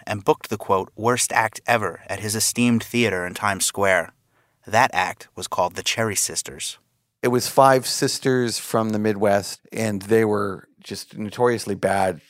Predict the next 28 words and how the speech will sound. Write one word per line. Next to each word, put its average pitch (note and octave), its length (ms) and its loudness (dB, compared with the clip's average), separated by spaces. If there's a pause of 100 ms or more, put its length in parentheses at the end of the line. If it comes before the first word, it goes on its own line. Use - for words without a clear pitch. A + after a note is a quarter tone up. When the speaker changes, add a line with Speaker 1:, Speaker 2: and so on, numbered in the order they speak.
Speaker 2:
singers - 640 -6 (100)
and G2+ 220 -6
<laughs> - 80 -6
kind D#3 140 4
of - 140 -10
clueless, C3 640 0
and G#2+ 220 -4 (420)
not E3 300 0
just - 260 -4
sort C3 200 -2
of F#2+ 100 -10 (280)
bad A2+ 500 4
in G#2 260 -6
the G2 80 -6
quality C#3 640 6
of G2 120 0
their G2+ 120 -2
singing, G2+ 400 -8
but - 300 -6
their G2+ 480 -6
tastes - 560 -6
were A2+ 100 -2
corny, A2+ 640 0 (220)
Americana, F2+ 840 -4
sentimental F#2 800 -6 (160)
kind F#2 240 -10
of E2+ 80 -12
things F2+ 300 -12